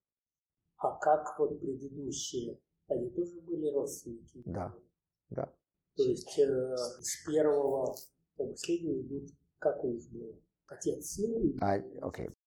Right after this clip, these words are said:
Speaker 2: Альтер Ребе был учеником Магида. У них родственника связи не было. Баал Шем Тов был основателем хасидского движения.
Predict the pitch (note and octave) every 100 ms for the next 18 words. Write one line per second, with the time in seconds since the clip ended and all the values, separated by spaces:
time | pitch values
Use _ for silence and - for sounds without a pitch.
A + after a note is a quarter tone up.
0 | _ - B2 B2+ B2+ A#2 G#2 G#2 A2+ G2+
1 | - A#2 A2+ - A2+ F#2+ F2 D2 A#1+ -
2 | - _ _ _ _ _ _ - G#2 G2
3 | A#2+ G2+ G2+ F#2 G2 F2 F2 D#2 A1 G1+
4 | - _ _ _ - D#2+ A#2+ - F3+ F3
5 | D3 B2+ A#2 A2 A2 G#2+ G2 G2 F#2+ -
6 | F#2 E2 D2 C2+ A1+